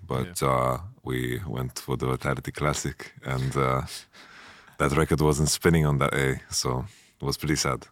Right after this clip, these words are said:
Speaker 1: But I think, uh, uh, we did something that is very hard right now, and that is to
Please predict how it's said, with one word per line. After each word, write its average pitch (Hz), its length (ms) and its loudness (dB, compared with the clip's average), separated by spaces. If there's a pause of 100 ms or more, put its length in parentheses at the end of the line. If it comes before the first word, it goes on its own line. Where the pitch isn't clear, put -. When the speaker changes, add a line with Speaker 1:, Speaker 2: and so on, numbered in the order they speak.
Speaker 1:
But 92 160 4
I - 20 4
think, 113 340 0
uh, 90 240 6 (840)
uh, 76 300 0 (180)
we 90 360 4
did 85 220 2
something 95 420 4
that 82 140 4
is 69 120 0
very 82 180 4
hard 85 300 2
right 107 160 2
now, 127 280 -2 (260)
and 73 140 0
that 76 140 2
is 71 260 0
to 67 480 -4